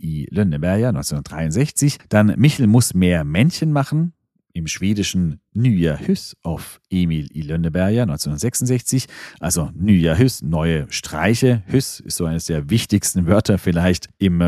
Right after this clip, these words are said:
Kontext mit Michel. Hus, der Streich. Und dann der dritte Band, Michel bringt die Welt in Ordnung. En lever Emil i Lönneberga. Auf Schwedisch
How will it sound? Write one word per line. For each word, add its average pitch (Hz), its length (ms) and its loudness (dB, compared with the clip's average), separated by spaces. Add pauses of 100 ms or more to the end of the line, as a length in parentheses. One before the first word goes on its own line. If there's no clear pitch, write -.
Kontext 85 540 -4
mit - 400 -6
Michel. 80 560 -2 (280)
Hus, - 400 -4 (760)
der 69 240 -10
Streich. - 760 -10 (640)
Und 196 260 2
dann 95 120 6
der 90 100 4
dritte 113 300 0
Band, 87 420 0
Michel 101 340 4
bringt 85 300 -2
die 80 80 -2
Welt 90 240 2
in 85 100 -2
Ordnung. 76 500 -2 (340)
En 95 360 2
lever 78 500 -2
Emil 73 440 0
i 87 60 -2
Lönneberga. 64 720 -4 (120)
Auf 69 160 -8
Schwedisch 107 440 4